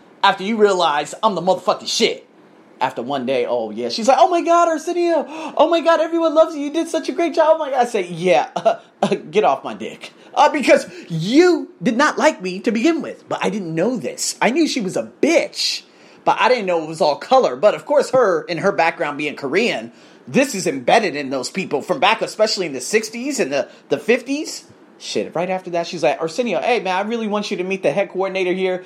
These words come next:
His name is Matthew. He's from Michigan. I want you to have a dinner with us at one of these hotels. It's like the Intercontinental." We're talking, like, a fifty dollar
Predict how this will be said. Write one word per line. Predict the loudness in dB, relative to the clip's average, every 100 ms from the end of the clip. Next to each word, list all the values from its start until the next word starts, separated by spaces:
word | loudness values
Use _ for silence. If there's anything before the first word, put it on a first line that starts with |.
| -12 -6
His | -2
name | -2 -4
is | -2
Matthew. | -2 -2 -4
He's | -4
from | -2 -2
Michigan. | -4 -4 -4 -4 -6 -18 -6
I | -2
want | 0 0
you | -2
to | 0
have | 0
a | 0
dinner | -4 -2
with | -4 -2
us | -2 0
at | -2 -2
one | -6
of | -6
these | -4
hotels. | -4 -4 -4 -4 -6
It's | -6
like | -6
the | -8 -10
Intercontinental." | -10 -8 -8 -8 -8 -8 -6
We're | -4
talking, | -4 -6 -8
like, | -8
a | -8
fifty | -8 -8 -4
dollar | 0 0 -2 -6